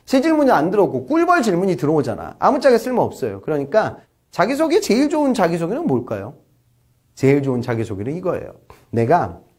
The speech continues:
자기소개를 툭 던졌을 때 나한테 들어올 수 있는 첫 질문이 똑같은 자기소개. 얘가 베스트예요. 자, 그 다음에 이런 상황 압박 질문들도 나와요.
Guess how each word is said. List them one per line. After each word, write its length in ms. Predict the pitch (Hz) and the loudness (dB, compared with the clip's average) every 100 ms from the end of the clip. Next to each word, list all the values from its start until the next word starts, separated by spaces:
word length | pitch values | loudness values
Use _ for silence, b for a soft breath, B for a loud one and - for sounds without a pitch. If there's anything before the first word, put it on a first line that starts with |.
| _ _ _ _ _ _ - _ | _ _ _ _ _ _ -20 _
자기소개를 580 | - 131 160 160 135 131 | -4 -2 0 2 0 0
툭 160 | 220 | -2
던졌을 520 | 214 123 131 131 113 - | -2 -2 -2 -4 -4 0
때 220 | 214 214 B - | -2 -2 B 0
나한테 480 | 127 139 147 170 | 2 2 0 -2
들어올 300 | 135 135 143 | 2 2 2
수 140 | 143 131 | 0 -4
있는 180 | 120 120 | -4 -2
첫 220 | 247 247 | -4 -4
질문이 400 | 233 196 139 135 | -4 -2 -2 -2
똑같은 560 | 233 247 254 226 214 170 | 0 0 2 0 -2 -4
자기소개. 560 | 127 120 120 101 - b b - | -2 -4 -6 -12 -14 b b -2
얘가 240 | 156 160 | 2 2
베스트예요. 440 | 127 104 - - - b b b b | 0 -6 -10 -18 -18 b b b b
자, 260 | - 151 131 | 2 4 4
그 100 | 180 | 2
다음에 640 | 240 226 139 110 101 135 - - | 4 4 4 2 -2 -6 -8 0
이런 260 | 190 202 | 2 2
상황 320 | 196 254 277 220 | 4 4 6 4
압박 280 | 160 160 165 | 4 0 2
질문들도 540 | 143 139 135 120 117 | 2 2 2 0 0
나와요. 480 | 104 104 110 98 | 0 2 0 -2